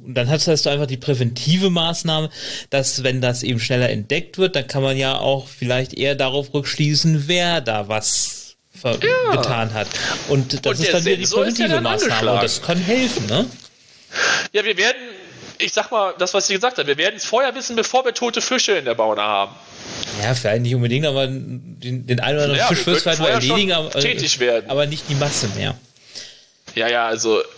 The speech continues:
Speaker 2: ja klar, aber wenn am Ende in der Fulle-Mündung die toten Fische aufkommen, dann kannst du auch nicht mehr viel machen, wenn du es vorher nicht weißt. Aber jetzt, also im Zuge dieses Antrags und dieser Maßnahmen,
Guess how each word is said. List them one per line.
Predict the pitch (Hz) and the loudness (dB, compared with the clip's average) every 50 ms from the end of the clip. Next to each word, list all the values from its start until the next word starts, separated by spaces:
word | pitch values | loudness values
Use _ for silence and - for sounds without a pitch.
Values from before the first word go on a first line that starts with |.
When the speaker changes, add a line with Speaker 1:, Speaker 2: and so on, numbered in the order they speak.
| - - - | -20 -12 -6
Speaker 2:
ja | 110 135 131 | -4 -4 -4
klar, | 131 - 156 175 180 156 131 | -2 0 0 2 2 2 0
aber | 120 113 117 113 107 107 92 - - - - - - - - - - - - - - - - - - - - - - - | -2 -2 0 0 0 0 -2 -4 -8 -12 -12 -10 -6 -2 0 0 0 0 0 -2 -6 -8 -12 -12 -10 -8 -8 -8 -6 -2
wenn | - 165 175 175 170 165 165 160 147 131 110 104 - - | -2 -2 -2 -2 -6 -8 -8 -8 -10 -12 -12 -12 -8 -4
am | - 170 180 - | -4 -2 0 0
Ende | - - 269 269 262 254 240 226 190 | 0 0 0 0 0 0 2 0 0
in | 214 | 0
der | 202 208 190 | 2 0 0
Fulle-Mündung | - - 262 294 285 277 233 240 247 233 240 240 233 233 | 0 0 0 0 0 2 2 2 2 2 2 0 0 0
die | 226 | -2
toten | 214 - 208 214 226 - | 0 0 0 0 0 -2
Fische | - - - - 220 208 | -2 -2 0 0 2 2
aufkommen, | 160 170 185 175 - - 185 196 208 233 202 | 2 0 0 0 0 2 2 2 2 0 0
dann | 190 190 196 196 196 190 196 196 185 - - - - - - - - - - - - - - - - - | 2 2 2 0 -4 -8 -10 -10 -12 -14 -18 -20 -18 -16 -14 -12 -10 -8 -8 -6 -6 -8 -8 -8 -4 -2
kannst | - - 285 320 320 - - | 0 0 0 0 -2 -2 0
du | 269 | 0
auch | 214 208 220 226 | 2 2 2 2
nicht | 190 - - | 0 -2 0
mehr | 135 135 127 | 0 0 0
viel | - - 139 127 | 0 -4 -6 -2
machen, | 110 110 117 - - 131 117 | 0 0 0 0 -2 -4 -2
wenn | 113 113 113 123 | 0 2 2 2
du | 120 120 | 2 2
es | 117 - | 0 0
vorher | - 147 147 139 120 113 | 2 2 2 2 2 0
nicht | 113 107 - | -4 -6 -2
weißt. | - 117 107 - - | 0 0 0 0 0
Aber | 131 135 131 120 - 143 131 | 0 0 0 -2 -6 -6 -2
jetzt, | - 233 233 - - - - - - - - | -2 -2 -2 -2 -4 -6 -6 -6 -10 -8 -4
also | - 131 120 120 98 - | -2 0 2 2 2 0
im | - 104 117 | 0 -2 -2
Zuge | - - 202 180 170 175 | 0 -2 -2 -2 -2 -4
dieses | 160 165 160 156 147 - - | -2 -2 0 0 0 0 -2
Antrags | 202 262 277 - - 247 247 247 226 | -2 -4 -4 -2 0 0 0 0 -2
und | 220 196 165 | -6 -6 -4
dieser | 156 127 123 120 | -2 -2 0 0
Maßnahmen, | 127 143 185 214 202 190 196 190 190 196 190 | 0 0 0 0 0 0 0 0 0 0 -4